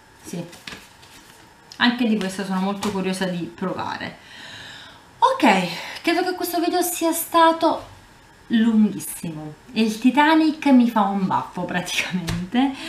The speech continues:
Ok, io spero che, mm, questo video dei miei acquisti ti abbia fatto compagnia. Se sì, ovviamente ti invito a mettere un pollice in su, se ti piacciono i miei video ovviamente ti invito a mettere, a,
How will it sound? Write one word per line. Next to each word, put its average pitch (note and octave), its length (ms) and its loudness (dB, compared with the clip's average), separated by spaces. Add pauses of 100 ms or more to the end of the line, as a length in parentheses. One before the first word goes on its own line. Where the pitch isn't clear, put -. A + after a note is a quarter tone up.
(320)
Ok, G#3 300 -4
io F#3+ 260 2
spero A3 540 0
che, F#3 540 0
mm, D#3+ 360 -6 (100)
questo G3+ 280 -6
video G#3+ 220 2
dei G3 100 2
miei G3 160 2
acquisti F#3 720 -2
ti E3+ 120 -4
abbia F3 200 0
fatto F3 320 -6
compagnia. E3+ 1000 0 (340)
Se G3+ 200 0
sì, A3+ 240 0
ovviamente G3+ 460 2
ti F3+ 80 -4
invito F#3 320 0
a E3+ 40 0
mettere F3 380 -4
un E3+ 120 -4
pollice E3 400 -4
in G#3+ 100 2
su, D#4+ 320 0
se G#3 180 0
ti G3 100 -2
piacciono G3+ 420 2
i - 20 -2
miei F#3 180 0
video F#3 280 2
ovviamente F3 500 -4
ti F3+ 80 -6
invito F3+ 260 -2
a F3 40 -2
mettere, F3 1000 -4
a, F#3 220 2